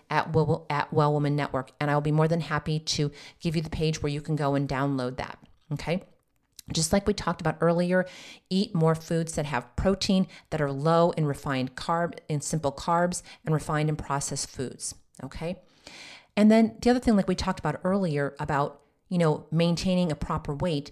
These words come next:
is I don't want you to do crash dieting for weight loss, ladies. You know, it may help you lose weight. It may do little good, but it does little good for your overall health.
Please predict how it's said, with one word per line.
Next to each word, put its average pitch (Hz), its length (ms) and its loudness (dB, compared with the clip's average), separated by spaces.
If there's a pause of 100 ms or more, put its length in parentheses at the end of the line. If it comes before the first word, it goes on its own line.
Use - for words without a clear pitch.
(240)
is - 180 0
I 208 80 0
don't 240 260 4
want 202 300 0
you 185 100 2
to - 160 -8
do 165 120 -4
crash 160 420 -6
dieting 151 400 -4
for 143 160 -8
weight 143 220 -6
loss, 127 280 -8
ladies. 135 440 -10 (560)
You 175 80 -2
know, 165 220 4 (220)
it 233 160 6
may 240 180 8
help 208 300 0
you 190 140 0
lose 175 340 2
weight. 185 340 0 (920)
It 208 160 4
may 185 180 6
do 180 180 2
little 180 240 4
good, 175 380 2 (140)
but 160 120 2
it 151 80 -2
does 165 200 0
little 185 300 4
good 165 280 4
for 165 140 -4
your 151 200 -2
overall 151 360 0
health. - 480 -8